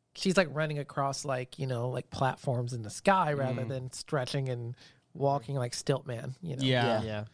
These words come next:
Speaker 2: Yeah, that's a good point. So one of the things I think I enjoyed about this show, I, I heard this from, I can't remember what's his name, at comic book dot com. He talks about how he felt like this show was really good at just being character driven,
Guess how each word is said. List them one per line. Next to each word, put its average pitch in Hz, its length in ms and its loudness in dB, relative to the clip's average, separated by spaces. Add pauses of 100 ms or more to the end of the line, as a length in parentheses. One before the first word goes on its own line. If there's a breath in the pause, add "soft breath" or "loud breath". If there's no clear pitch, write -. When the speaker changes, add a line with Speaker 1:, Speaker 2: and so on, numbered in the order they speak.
(120)
Speaker 2:
Yeah, 127 100 -6
that's 117 100 -6
a - 40 -20
good 127 120 -8
point. 120 260 -4 (760 loud breath)
So 185 120 0
one 233 120 2
of 277 40 4
the - 40 0
things 202 180 0
I 143 100 2
think 160 160 -2
I 131 140 2 (120)
enjoyed 120 680 0
about 110 200 -4
this 107 140 -4
show, 110 140 -4
I, 113 240 -2
I 131 80 0
heard 156 300 -6
this 135 120 -2
from, 110 400 -6
I 135 80 -20
can't 127 160 -8
remember 120 160 -8
what's 113 160 -8
his 113 140 -10
name, 113 240 -6
at 113 200 -8
comic 117 280 -8
book 113 160 -10
dot - 160 -8
com. 113 340 -8
He 123 100 -8
talks 180 200 -6
about 147 160 -4
how 127 280 2 (320 loud breath)
he 170 140 -4
felt 165 300 2
like 123 340 2 (760)
this 165 140 -2
show 165 200 -2
was 120 240 -2
really 131 260 -2
good 120 400 0
at 113 180 -2
just - 220 -10
being 110 180 -4
character 117 400 -8
driven, 117 460 -4